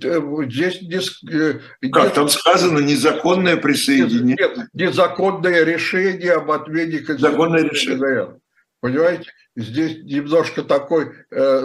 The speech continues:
Speaker 1: ну да, можно и так сказать, что это тоже незаконно, раз решение об отмене Конституции Г Д Р, упразднении ее государственных органов, да, и присоединении к Ф Р Г.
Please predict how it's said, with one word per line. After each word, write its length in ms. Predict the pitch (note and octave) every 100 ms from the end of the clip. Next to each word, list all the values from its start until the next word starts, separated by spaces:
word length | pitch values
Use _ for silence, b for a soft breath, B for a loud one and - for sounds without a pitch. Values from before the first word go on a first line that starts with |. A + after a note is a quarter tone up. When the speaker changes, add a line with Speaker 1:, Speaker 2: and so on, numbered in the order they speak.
| -
Speaker 1:
ну 180 | F#3 C4+
да, 300 | B3+ D#3 G#2
можно 480 | G#2+ D#3+ F3 D#3 D3+
и 80 | D3
так 240 | E3 C3+
сказать, 420 | - C#3 C3+ B2
что 200 | A#2 -
это 220 | C3+ C3 B2+
тоже 320 | F3+ C#3+ A#2+
незаконно, 720 | A2+ B2 C3+ F3+ G#3+ G3 D#3 B B
раз 260 | C3+ C#3+ C#3+
решение 480 | D3+ - E3 C#3+ C#3
об 120 | C#3
отмене 400 | C3+ D3+ C#3 B2+
Конституции 800 | D3 C3 - B2+ D3 C3+ C#3 A#2+
Г 120 | B2+
Д 220 | A#2 D3
Р, 240 | G#3+ A3+ B B
упразднении 640 | C#3+ C3 D3 C3+ D3+ D#3 D3
ее 180 | C#3+
государственных 600 | C3+ C#3 D3+ C#3+ - C3+
органов, 680 | - F#3+ A3+ F#3 D#3 C3 A#2+ - B B B B
да, 200 | C#3+ D#3+
и 40 |
присоединении 840 | D#3+ E3 D#3 D#3 D#3 D3+ D3 C3+ C3+
к 100 | B2+
Ф 140 | C3+ C#3+
Р 180 | C3+
Г. 240 | G#2+ F2+